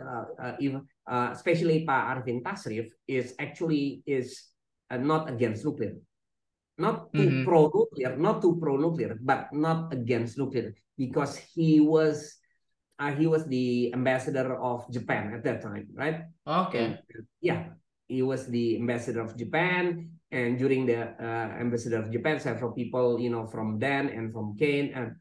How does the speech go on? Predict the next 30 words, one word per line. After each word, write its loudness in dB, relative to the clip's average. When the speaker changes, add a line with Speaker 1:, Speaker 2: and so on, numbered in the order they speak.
Speaker 1:
no, -6
from -4
Kane 4
was -4
that, -2
uh, -2
Pak -4
Puji 4
met -2
Arifin -2
Tasrif, 4
and -4
he -2
showed 2
his, 0
uh, -2
uh, -2
support -4
for -2
nuclear. 2
You -2
know, 2
he's 0
Speaker 2:
Mm-hmm. 2
Speaker 1:
not -4
a 4
opponent 4
of -6
nuclear, 4
but, -2